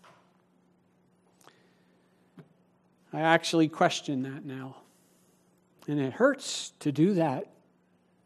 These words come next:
Hurts to wonder. It's an important lesson for all of us.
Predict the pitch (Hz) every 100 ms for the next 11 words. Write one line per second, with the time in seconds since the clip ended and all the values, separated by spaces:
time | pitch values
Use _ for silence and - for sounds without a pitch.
0 | _ _ _ _ _ - 185 190 - 135
1 | 147 175 185 160 131 - _ _ _ _
2 | _ _ _ _ _ _ _ _ _ _
3 | _ _ _ _ _ _ _ _ _ _
4 | _ _ _ _ _ _ _ _ _ _
5 | _ _ _ _ _ _ 185 165 214 262
6 | 226 220 226 247 214 214 202 214 220 196
7 | 185 - - - -